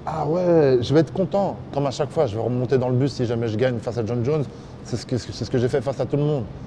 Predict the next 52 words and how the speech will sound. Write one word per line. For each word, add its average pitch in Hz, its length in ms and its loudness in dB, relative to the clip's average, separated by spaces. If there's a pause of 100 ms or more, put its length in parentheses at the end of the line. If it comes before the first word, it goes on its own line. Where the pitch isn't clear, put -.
(320)
Quand 127 140 0
je 117 80 2
rentre, 127 240 0
euh, 123 260 4
quand 143 180 0
je 120 80 2
rentre, 143 260 2 (880)
que - 60 -6
je - 60 -6
suis 127 80 0
dans 131 140 6
le 135 40 4
bus, 135 300 4
euh, 123 320 2
je 117 100 2
sors 123 160 0
de 127 60 0
l'Apex 131 380 2
ou 127 40 2
peu 131 140 0
importe 127 240 0
de 120 80 0
quelle, 123 240 0
euh, 117 440 4
arena 123 360 0
je 120 100 0
sors, 160 300 2 (360)
on 117 120 -2
est 127 80 2
dans 131 100 2
le 127 80 2
bus, 143 380 4 (300)
je 107 100 -2
regarde 127 240 4
mes 123 120 2
gars, 139 160 6
ma 127 140 4
team, 147 240 0 (680)
mission 123 280 4
accomplie 135 380 2
les 139 120 4
gars, 131 120 4
on 123 80 2
l'a 120 140 2
fait, 135 340 0
basta, 120 340 0
on 104 300 -2
regarde 113 220 -2
ce - 60 -14
qu'il 127 120 -6
y - 20 -8
a, - 40 -10